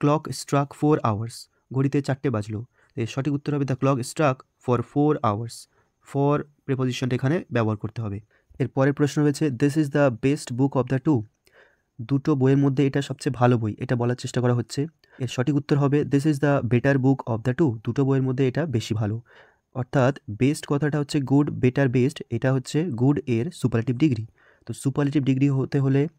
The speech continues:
সবার মধ্যে সেরা হতে হবে। অ-, অন্তত তিনজনের মধ্যে যে সেরা, তাকে বেস্ট বলা যায়, কিন্তু দুজনের মধ্যে হলে একজন একজনের থেকে ভালো, সবার থেকে ভালো সেটা হতে পারে না। তো সুপারলেটিভ ডিগ্রি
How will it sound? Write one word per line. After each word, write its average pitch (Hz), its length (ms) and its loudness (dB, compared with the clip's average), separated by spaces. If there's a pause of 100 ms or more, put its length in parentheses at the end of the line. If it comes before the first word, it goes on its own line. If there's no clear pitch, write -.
(140)
সবার 135 380 0
মধ্যে 139 200 0
সেরা 123 240 0
হতে 117 220 -4
হবে। 107 140 -2 (100)
অ-, 117 120 -6 (140)
অন্তত 127 320 0
তিনজনের 139 400 2
মধ্যে 139 220 2
যে 131 120 0
সেরা, 127 280 -2
তাকে 139 320 -4
বেস্ট 113 300 -4
বলা 104 180 -2
যায়, 107 160 -6 (340)
কিন্তু 123 160 2
দুজনের 131 240 4
মধ্যে 143 240 2
হলে 143 260 4 (260)
একজন 113 280 -2
একজনের 117 260 -2
থেকে 170 340 -2
ভালো, - 340 -2 (280)
সবার 135 280 -4
থেকে 135 180 0
ভালো 120 300 0 (280)
সেটা 117 280 -2
হতে 120 160 0
পারে 110 160 -4
না। 110 100 -8 (300)
তো 107 160 -4 (240)
সুপারলেটিভ 139 480 2
ডিগ্রি 139 320 4